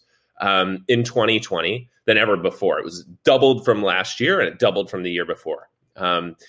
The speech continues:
and, and, and this is a really important, uh, topic for companies. And I think corporate compliance officers are trying to figure out where they fit, right? What are they responsible for? And ultimately, who owns this risk?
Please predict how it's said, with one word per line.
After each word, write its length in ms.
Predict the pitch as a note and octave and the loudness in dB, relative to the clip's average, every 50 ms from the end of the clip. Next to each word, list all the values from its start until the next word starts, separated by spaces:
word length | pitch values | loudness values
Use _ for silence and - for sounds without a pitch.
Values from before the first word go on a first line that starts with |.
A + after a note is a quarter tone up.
| - - _ _ - | -20 -20 _ _ 0
and, 320 | A#2+ A#2+ A#2 A2+ A2+ - - | 0 0 0 -2 -4 -8 -8
and, 240 | - G#2+ G#2 G#2 G#2 - | -6 -4 -4 -4 -2 -2
and 180 | G#2+ G#2 G#2+ | -2 -2 0
this 100 | C#3 A#2+ | -2 -2
is 160 | B2+ A#2+ G2 F#2+ | -2 -2 0 0
a 160 | F#2+ E2 F2 | -2 -2 -2
really 360 | F#2 A2 C#3 D#3+ D#3+ D3 C3+ | -2 2 6 6 6 6 6
important, 580 | A#2+ G#2 F2+ - G#2 F#2 E2 F2 F2 F2 _ _ - | 4 2 2 2 2 2 2 0 -6 -10 _ _ -6
uh, 180 | - E2+ E2+ D#2+ | -2 -2 -2 -2
topic 400 | - - F2+ F2+ F2+ F#2+ F2+ - | 0 0 0 0 0 0 -4 -4
for 80 | - | -4
companies. 480 | F2 - B2+ A#2 A#2+ F#2+ D2+ C2+ - - | -4 0 0 0 0 0 -4 -4 -8 -8
And 120 | - E2+ F#2+ | -4 -2 -2
I 40 | - | 0
think 280 | - A#2 G2+ - - _ _ _ _ _ _ - | 0 0 -2 -2 -8 _ _ _ _ _ _ 2
corporate 300 | - F3+ F#3 F#3 - - | 4 4 6 6 4 2
compliance 440 | C#3+ B2+ C3+ E3+ F#3+ G#3 F3+ - | 0 0 2 0 0 2 2 4
officers 400 | C3 A2 G#2 G#2+ A2+ A2+ A2 - - - | 4 4 4 4 2 -2 -2 -2 -2 -6
are 80 | G#2 | -6
trying 220 | - - D3 D3 C#3 | -4 0 0 0 0
to 40 | |
figure 280 | B2 B2 - C3 A2+ A2 | 0 -2 -2 2 4 6
out 220 | G#2 G#2 E2+ E2 | 6 4 4 2
where 220 | F#2+ G#2 A2 A2+ A2+ | 2 4 4 4 4
they 180 | G2 G2 G#2 | 2 0 -2
fit, 340 | G2+ - - - F#2 D2 - - _ _ _ _ _ _ _ _ | -2 -8 -8 -4 -4 -4 -4 -6 _ _ _ _ _ _ _ _
right? 220 | - G2+ G2 - - | 0 0 0 0 2
What 140 | B2 D#3+ F3+ | 2 2 4
are 40 | |
they 100 | E3 D3+ | 6 4
responsible 680 | C#3 A#2+ - - - G2+ F#2 F#2+ F#2+ - F#2 F2+ E2 - | 4 2 0 0 -2 -2 -2 -2 -4 -4 -4 -6 -6 -6
for? 240 | - F2 E2+ E2+ | -6 -4 -2 -2
And 80 | F2 E2+ | 0 0
ultimately, 440 | C3 C#3 A#2+ C3+ C#3 A#2+ A2 G#2+ G2 | 0 -2 -2 0 -2 -2 0 0 -2
who 240 | - - F3 G#3 - | -2 -4 -4 -2 0
owns 320 | - A#2+ C3+ D#3 D3 A#2+ | 2 2 2 2 0 -4
this 280 | - D2 - - - - | -8 -10 -10 -10 -12 -14
risk? 300 | - - - - - _ | -16 -18 -18 -18 -20 _